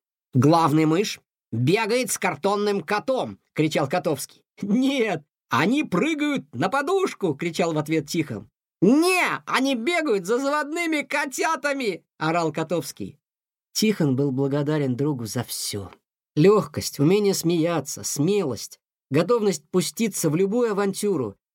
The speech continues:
Он был готов расцеловать Котовского и снова кинулся к нему обниматься. Котовский отбивался, и они в шутку мутузили друг друга. "Нормально ты бегаешь?" —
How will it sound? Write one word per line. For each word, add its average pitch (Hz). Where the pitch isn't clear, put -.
Он 185
был 208
готов 202
расцеловать 214
Котовского 156
и 127
снова 226
кинулся 220
к -
нему 160
обниматься. 123
Котовский -
отбивался, 202
и 143
они 196
в 196
шутку 247
мутузили 175
друг 135
друга. 110
"Нормально 247
ты 240
бегаешь?" — 151